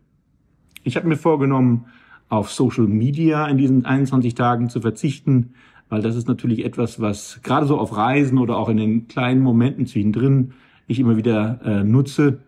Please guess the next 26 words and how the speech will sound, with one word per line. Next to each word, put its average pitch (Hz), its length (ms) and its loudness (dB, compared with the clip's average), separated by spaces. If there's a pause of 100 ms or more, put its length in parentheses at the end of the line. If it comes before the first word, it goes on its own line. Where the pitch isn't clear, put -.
(360)
und 110 180 0
was 107 320 -6
einfach - 280 -6
natürlich 104 420 -4
Zeit 87 300 -6
frisst. 160 340 -4
Und 110 80 -2
ich 95 160 -8
möchte 110 260 -2
diese 117 280 -4
Zeit 113 400 -2
wirklich, 113 440 -2 (400)
gerade 104 160 -2
jetzt 113 140 -2
auch 98 100 -4
im 101 120 0
Flugzeug 131 500 -2
oder 117 160 0
wo 107 100 0
ich 104 140 -2
unterwegs 104 500 -2
bin, 107 300 0 (380)
wirklich 127 340 -2
für 104 300 0
Gottes 98 360 -6
Wort 110 380 -4